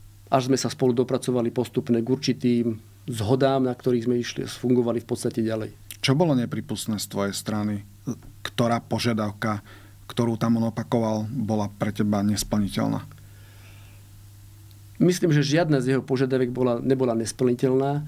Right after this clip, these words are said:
Speaker 1: ale sú nejaké štandardy, ktoré obmedzujú, alebo teda upravujú spôsob, čo je možné a čo nie je možné. Ja, ja, ja ako policajný vyjednávač by som sa mal v týchto štandardoch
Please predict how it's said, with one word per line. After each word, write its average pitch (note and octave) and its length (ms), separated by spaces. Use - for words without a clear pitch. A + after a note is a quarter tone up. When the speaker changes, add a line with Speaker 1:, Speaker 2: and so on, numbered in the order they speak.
Speaker 1:
ale B2+ 400
sú D3+ 320
nejaké C3 400
štandardy, B2 720
ktoré A#2+ 240
obmedzujú, B2+ 800
alebo A2 320
teda - 240
upravujú B2 720
spôsob, B2+ 640
čo B2+ 80
je B2 160
možné B2+ 400
a A2+ 80
čo A2+ 160
nie A2+ 80
je A2 140
možné. G2+ 300
Ja, C3 320
ja, C3 160
ja C3 160
ako C3 160
policajný A#2+ 480
vyjednávač A#2+ 400
by B2+ 100
som B2 220
sa A#2 160
mal B2 240
v - 160
týchto A2+ 240
štandardoch G#2+ 540